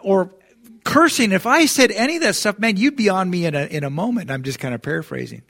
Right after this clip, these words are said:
And he, but he's, he's like, "The wicked prosper in their way, and I'm, I'm trying to serve you, and I'm just poor little pastor in a little tiny church, a little tiny town,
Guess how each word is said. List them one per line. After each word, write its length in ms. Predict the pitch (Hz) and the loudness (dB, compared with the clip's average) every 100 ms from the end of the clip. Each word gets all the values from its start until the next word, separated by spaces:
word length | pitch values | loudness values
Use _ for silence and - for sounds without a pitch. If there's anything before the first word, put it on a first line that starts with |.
| _ _ _ _ _ _ _ _ _ _ _ | _ _ _ _ _ _ _ _ _ _ _
And 120 | 156 165 | -4 -2
he, 80 | |
but 160 | 160 170 | 0 0
he's, 460 | 156 160 160 180 - | 0 -2 -6 -16 -12
he's 260 | 151 196 175 | -2 0 2
like, 280 | 170 151 - _ _ _ _ _ _ _ - | 0 0 -6 _ _ _ _ _ _ _ -4
"The 140 | 151 185 | 0 6
wicked 500 | 262 269 277 196 - - _ - | 6 6 2 0 -10 -20 _ -2
prosper 540 | 233 294 214 - 226 | 6 6 6 4 4
in 100 | 208 | 4
their 120 | 196 | 2
way, 280 | 196 208 220 | 4 6 6
and 100 | 196 | 6
I'm, 280 | 247 311 262 - - | 4 2 0 -8 -2
I'm 200 | 233 339 | 0 0
trying 240 | - 233 | 2 4
to 80 | 233 | 4
serve 280 | - 247 226 | 2 0 2
you, 220 | 254 311 | 2 4
and 120 | 247 | 4
I'm 140 | 214 233 | 4 2
just 200 | 208 - | 0 2
poor 180 | 233 247 | 2 2
little 200 | 240 208 | 2 0
pastor 440 | - 233 294 220 | 0 0 0 0
in 60 | 190 | 0
a 40 | |
little 180 | 196 240 | 0 -2
tiny 280 | - 233 196 | -2 -2 -2
church, 340 | - 302 - | 0 -2 0
a 40 | 185 | 0
little 160 | 202 | 0
tiny 280 | 220 226 208 | 0 0 0
town, 340 | - 240 208 | -2 0 -2